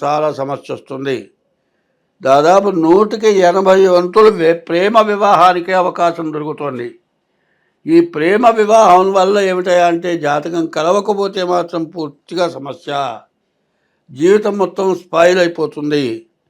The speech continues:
వివాహం చేయాలంటే ఇద్దరి జాతకాలు పూర్తిగా చూచి, షష్టాష్టకాలు లేకుండా, మరి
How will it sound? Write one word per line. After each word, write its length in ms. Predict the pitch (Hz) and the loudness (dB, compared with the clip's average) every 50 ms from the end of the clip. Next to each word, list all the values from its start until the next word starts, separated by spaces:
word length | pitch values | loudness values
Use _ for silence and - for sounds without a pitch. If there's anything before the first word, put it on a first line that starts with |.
| _ _ _ _ _ _ _ _ _ _ | _ _ _ _ _ _ _ _ _ _
వివాహం 440 | - 139 143 165 185 202 180 185 190 | -8 -4 0 0 2 2 2 0 0
చేయాలంటే 760 | 185 185 190 185 185 185 185 180 180 175 175 170 185 190 180 | -2 -4 -4 -2 0 2 2 2 0 0 -2 -4 -4 -2 -2
ఇద్దరి 340 | 175 170 170 180 190 190 190 | -2 -2 0 -2 -2 -2 0
జాతకాలు 600 | 170 175 175 175 175 170 185 175 175 180 180 175 | 0 2 2 2 2 0 -2 0 2 2 2 0
పూర్తిగా 580 | 170 170 - 170 170 170 - - 185 170 170 165 | -2 -4 -4 -4 -4 -4 -4 -4 -2 0 0 0
చూచి, 680 | 156 - 156 160 160 160 - 180 170 156 120 127 - _ _ _ _ _ _ _ _ _ _ _ _ - | 0 -2 -4 -6 -6 -4 0 0 0 0 0 -4 -10 _ _ _ _ _ _ _ _ _ _ _ _ -4
షష్టాష్టకాలు 880 | 151 143 131 - - - 196 208 196 175 - - 190 185 190 185 180 175 | -4 -4 -4 -2 0 2 4 4 4 2 0 -2 2 4 4 4 4 6
లేకుండా, 760 | 165 165 165 170 170 170 170 170 175 175 160 135 113 - - _ _ _ _ _ _ _ _ _ _ _ _ _ _ _ _ - | 4 4 4 4 0 0 2 6 6 6 6 4 2 -2 -8 _ _ _ _ _ _ _ _ _ _ _ _ _ _ _ _ -6
మరి 520 | 156 170 180 180 170 151 131 123 - - | -2 0 2 2 2 2 0 -4 -8 -14